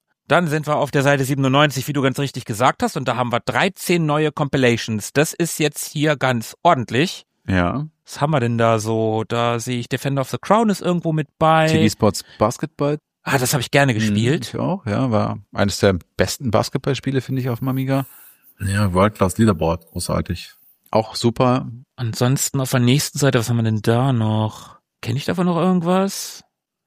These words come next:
Speaker 1: Ah, Test Drive zwei, ja, okay, das kenn ich natürlich. Bei Test Drive muss ich aber leider immer an die zerspringende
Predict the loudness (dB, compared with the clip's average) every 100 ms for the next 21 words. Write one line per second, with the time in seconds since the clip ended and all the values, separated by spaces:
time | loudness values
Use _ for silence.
0 | _ -6 0 2 4 2 2 2 4 4
1 | 2 0 -2 -4 -2 -4 -2 -4 -4 -6
2 | -4 -6 -8 -16 -20 _ _ _ _ _
3 | _ _ _ _ -6 -2 -4 -2 -2 -2
4 | 0 0 0 -2 0 2 2 0 0 -2
5 | -2 -6 -6 -6 -6 -2 0 0 2 2
6 | 4 2 0